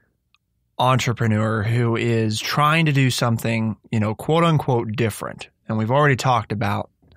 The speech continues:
how we can kind of separate terms out, but they wanna, they either wanna spin something differently, you know, or, or s-, along the lines of True Chat,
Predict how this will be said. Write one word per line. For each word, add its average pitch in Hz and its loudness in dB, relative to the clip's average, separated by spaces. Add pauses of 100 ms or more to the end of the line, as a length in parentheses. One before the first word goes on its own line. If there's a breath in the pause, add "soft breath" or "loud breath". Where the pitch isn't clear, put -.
(480 soft breath)
how 120 2
we 110 0
can 104 -2 (420)
kind 113 0
of 104 -2
separate 113 0
terms 101 -2
out, 95 -8
but 139 0
they 143 2
wanna, 170 2 (260 loud breath)
they 147 4
either 196 4
wanna 165 2
spin 190 0
something 160 2
differently, 107 -2 (400 loud breath)
you 107 -2
know, 107 0
or, 127 2 (220)
or 120 -2 (120)
s-, - -8
along 131 2
the 127 2
lines 123 2
of 110 -2
True 139 0
Chat, 120 0